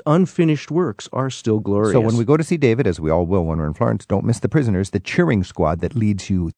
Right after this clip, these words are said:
Speaker 2: down the nave to David, which is right
Speaker 1: Hmm.
Speaker 2: under the dome.
Speaker 1: Hmm.
Speaker 2: How about Gothic cathedrals? Because, uh,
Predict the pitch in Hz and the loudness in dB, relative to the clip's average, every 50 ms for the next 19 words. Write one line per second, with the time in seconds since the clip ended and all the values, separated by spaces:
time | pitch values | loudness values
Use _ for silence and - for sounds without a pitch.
0 | _ - - 92 98 117 123 120 104 90 87 80 76 - - - - - - - | _ -10 -6 -2 0 2 2 2 0 0 -2 -6 -8 -10 -12 -14 -16 -8 0 0
1 | 147 131 - 107 101 98 - 80 76 76 78 - - 82 - 85 80 98 85 87 | 0 2 2 2 0 0 0 -2 -4 -4 -6 -6 -6 -6 -4 -2 0 0 0 0
2 | 85 87 82 92 85 120 123 120 110 123 - - _ _ _ _ - 208 202 220 | -2 -2 -4 -2 0 2 2 2 2 0 -2 -6 _ _ _ _ -2 0 0 0
3 | 165 - 131 127 127 123 - 104 - 107 - - 110 110 95 - - - - - | -2 -2 -2 -2 -2 -2 -4 -6 -6 -6 -4 -2 -2 -2 -2 -6 -8 -12 -12 -12
4 | 113 - - 143 120 - 131 123 | -6 -2 0 0 0 2 0 0